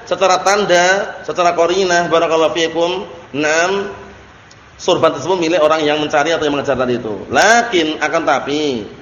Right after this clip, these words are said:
lawid da'at talib anna hutratahu hiyallati ala ra'sil harib. Nah, ini penting juga. Nah, akan tapi, kalau ternyata yang, yang ngejar tadi itu, yang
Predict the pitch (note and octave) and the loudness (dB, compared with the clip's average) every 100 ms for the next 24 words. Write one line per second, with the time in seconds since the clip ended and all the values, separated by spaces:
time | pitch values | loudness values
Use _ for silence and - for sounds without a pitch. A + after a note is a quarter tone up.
0 | - - - - - D#3+ G#3 F#3 G#3 F#3 | -20 -20 -20 -10 0 4 4 4 2 0
1 | - G3 G3 F#3 D#3 - E3 E3+ E3 D3+ | 0 0 2 2 -2 -2 -2 -2 -2 -2
2 | C3 D#3 D#3+ D#3 E3 D3+ C3+ A#2 G2 - | -2 -2 0 0 2 0 0 -4 -6 -12
3 | - - D3 F3+ F3 E3+ D3+ D#3 C#3+ D3+ | -20 -12 -2 0 2 2 0 0 2 2
4 | D3+ C#3+ C#3 C3+ C3+ C#3+ C#3+ B2 B2 A#2+ | 2 0 -2 0 2 0 -2 -2 0 0
5 | C3 C#3+ C#3 D3 C#3 D3+ D3 A#2+ G2+ - | -2 -2 -2 0 2 2 4 2 -4 -10
6 | - - - - - - B2+ B2+ D3 F3 | -18 -20 -20 -20 -20 -6 -6 -2 0 2
7 | F3 F3 E3 D#3+ E3+ F#3+ A3+ C#4 - - | 2 2 2 2 0 2 0 -4 -10 -18
8 | - - - - F#3 A#3+ B3 A#3+ A#3+ A3+ | -20 -20 -10 0 4 4 4 2 0 0
9 | A#3 A3 G#3+ - - - - - D#3 G3+ | 2 2 2 -2 -10 -18 -20 -4 0 2
10 | A3 - G3 G3 G3+ G3+ G3+ F#3 | 2 2 4 4 2 2 2 2